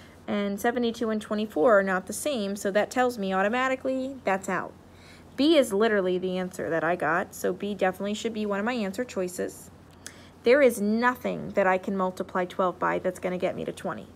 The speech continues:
Another reason why C is wrong is because my bottom number in my answer is twenty-four,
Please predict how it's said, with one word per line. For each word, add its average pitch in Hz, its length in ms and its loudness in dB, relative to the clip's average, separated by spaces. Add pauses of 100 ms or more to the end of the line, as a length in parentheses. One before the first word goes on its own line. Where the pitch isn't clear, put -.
(480)
Another 226 340 6
reason 226 360 0
why 214 100 2
C 214 260 -2
is 202 140 -2
wrong 208 300 4
is 185 100 -4
because 185 420 -2
my 190 200 2
bottom 208 360 2
number 208 300 -2
in 202 100 -2
my 175 120 -4
answer 202 420 -4
is 262 140 -4
twenty-four, 196 640 -2